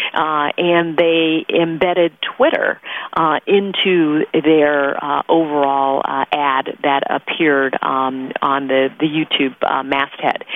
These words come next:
And so, again, we're seeing very creative uses, and I would say that entertainment has been, always been very progressive in terms of movie launches and utilizing the platform, but we're now seeing,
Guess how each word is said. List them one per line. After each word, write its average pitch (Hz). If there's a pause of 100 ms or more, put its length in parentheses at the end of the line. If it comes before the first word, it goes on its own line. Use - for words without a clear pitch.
(340)
And 147 (100)
so, 147
again, 156
we're 147
seeing 143 (140)
very 175
creative 156
uses, 143 (120)
and 147
I 143
would 147
say 147
that 135
entertainment 180
has 147
been, 147
always 190
been 143
very 139
progressive 139
in 139
terms 143
of 139
movie 156
launches 139
and 143
utilizing 143
the 135
platform, 139 (400)
but -
we're 170
now 170 (140)
seeing, 156